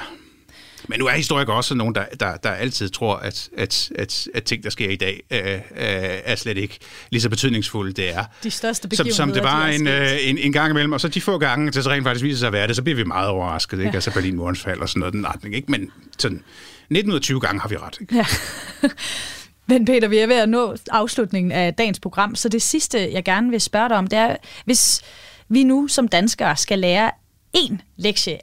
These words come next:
Speaker 2: af netop jordskredsvalget, hvis man har hørt alle de her ting i programmet og tænker, "Hold da op, der er jo mange ting." Hvad skulle den vigtigste lektie så være, man, øh, man tager med her fra, fra programmet?
Speaker 1: Ja, det kommer jo meget an på, hvad det er,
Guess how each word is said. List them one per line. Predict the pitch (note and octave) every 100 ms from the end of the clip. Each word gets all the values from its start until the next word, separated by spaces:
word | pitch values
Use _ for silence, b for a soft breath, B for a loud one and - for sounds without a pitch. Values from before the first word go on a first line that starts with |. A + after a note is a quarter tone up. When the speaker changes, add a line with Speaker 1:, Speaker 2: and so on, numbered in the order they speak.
| -
Speaker 2:
af | G3 G3
netop | F#3 G3+ F3+
jordskredsvalget, | F3+ G3 D#3+ D3+ E3+ D#3+ D3+ D3 - -
hvis | F#3+ F3+
man | F#3
har | F3+
hørt | E3+ A3
alle | E3 G3+
de | F#3+
her | F#3
ting | D#3 G#3+ F3
i |
programmet | D#3 E3 F3+ C#3+
og |
tænker, | - C3
"Hold | B2+ A#3+ B3
da |
op, | D#3 -
der |
er | F#3
jo |
mange | E3 D3+ F#3+
ting." | - E3 B B B -
Hvad | C#4
skulle | - C#4
den | A#3 A#3
vigtigste | B3 - G#3+ G3+
lektie | F3+ A3 -
så | E3+ F#3
være, | D#3+ F3+ G#3+
man, | G3 E3+ D3+
øh, | D3 A2+
man | E3+
tager | E3+ D#3+
med | E3
her | F3 E3+
fra, | - D#3+ D3+ -
fra | -
programmet? | - - D3+ - F3 - - - - - B B B B B - - - - - - - -
Speaker 1:
Ja, | - -
det | -
kommer | - F2
jo | D#2+
meget | F2+ F2+
an | F#2+
på, | G#2+ G#2+
hvad | F#2 G2
det | F2
er, | G2 -